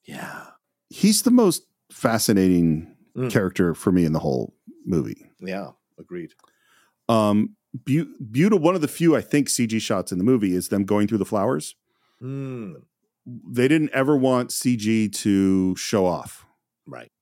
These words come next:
Speaker 2: They wanted it to do very specific things in subtle ways, but not to go, "Oh my God, look at this amazing computer effect."
Speaker 1: Right.
Speaker 2: And they head to the pig pen,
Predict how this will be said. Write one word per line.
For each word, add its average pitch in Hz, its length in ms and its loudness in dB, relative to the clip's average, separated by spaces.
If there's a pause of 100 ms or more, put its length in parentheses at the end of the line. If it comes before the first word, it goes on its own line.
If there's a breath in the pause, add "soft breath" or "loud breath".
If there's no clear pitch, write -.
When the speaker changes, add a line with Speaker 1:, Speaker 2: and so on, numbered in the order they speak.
(140)
Speaker 2:
They 104 80 0
wanted 113 280 2
it 104 60 -2
to 107 80 -2
do 104 120 2
very 107 220 2
specific 131 460 -2
things 104 320 0
in 85 80 -10
subtle 104 260 -2
ways, 85 300 -2
but 80 160 -8
not 95 300 -4
to 101 60 -8
go, 82 240 -6
"Oh 101 100 -4
my 92 140 -2
God, 85 200 -8
look 85 160 -8
at 76 60 -16
this 80 160 -14
amazing 76 340 -12
computer 71 340 -20
effect." - 280 -20
Speaker 1:
Right. 58 280 -16 (220)
Speaker 2:
And 113 180 2
they 110 100 4
head 123 280 0
to 160 60 2
the 143 100 -2
pig 151 240 0
pen, 110 400 -2